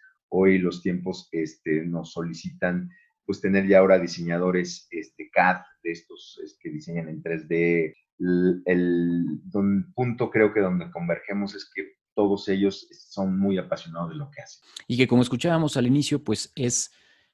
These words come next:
Speaker 2: extender lo más que se puede este tiempo, ganar semanas, ganar tiempo con la intención de conservar al Volador con vida. Y ahí comenzó un aprendizaje del que, pues, ahora nos vas a compartir seis puntos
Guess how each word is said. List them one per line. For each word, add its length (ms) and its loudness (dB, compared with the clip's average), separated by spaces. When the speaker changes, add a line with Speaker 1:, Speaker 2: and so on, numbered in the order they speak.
Speaker 2:
extender 640 6
lo 120 6
más 180 4
que 80 -2
se 100 -4
puede 260 0
este 220 -2
tiempo, 340 -2
ganar 460 2
semanas, 540 -2
ganar 340 -2
tiempo 460 -4
con 120 0
la 60 2
intención 500 -4
de 140 -2
conservar 560 0
al 80 2
Volador 400 -2
con 160 -4
vida. 260 -2
Y 100 6
ahí 80 8
comenzó 380 6
un 140 6
aprendizaje 880 4
del 280 2
que, 440 0
pues, 240 0
ahora 220 10
nos 120 4
vas 140 2
a 60 2
compartir 420 2
seis 260 2
puntos 680 4